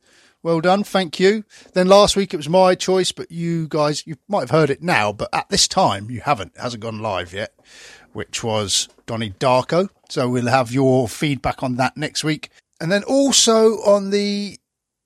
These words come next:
We Need to Talk About Movies podcast website, I just put up, "Anyone watched any good films lately?" Because do you know what, Nath? I haven't watched a film this week, so I can't talk about what I've watched. I don't know about you. Have you watched a film this week?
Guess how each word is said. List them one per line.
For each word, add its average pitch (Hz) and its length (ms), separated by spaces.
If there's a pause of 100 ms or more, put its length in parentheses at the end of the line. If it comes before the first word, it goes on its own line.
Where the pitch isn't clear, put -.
(140)
We 180 180
Need 175 200
to - 60
Talk 175 200
About 170 200
Movies 170 320
podcast 165 840
website, 160 520
I 156 80
just 170 180
put 156 160
up, 156 320 (300)
"Anyone 294 260
watched 277 260
any 269 120
good 269 160
films 254 500
lately?" 240 460 (160)
Because 160 340
do - 80
you 190 60
know 202 100
what, 160 160
Nath? 117 300
I 143 80
haven't 143 160
watched 127 240
a - 20
film 131 240
this 104 220
week, 101 160
so 117 120
I 117 100
can't 110 280 (340)
talk 110 220
about 104 240
what 107 220
I've 110 160
watched. - 380 (600)
I 120 60
don't 135 100
know 127 60
about 113 220
you. 120 120
Have 113 140
you 147 100
watched 113 240
a - 40
film 95 260
this 95 180
week? 107 280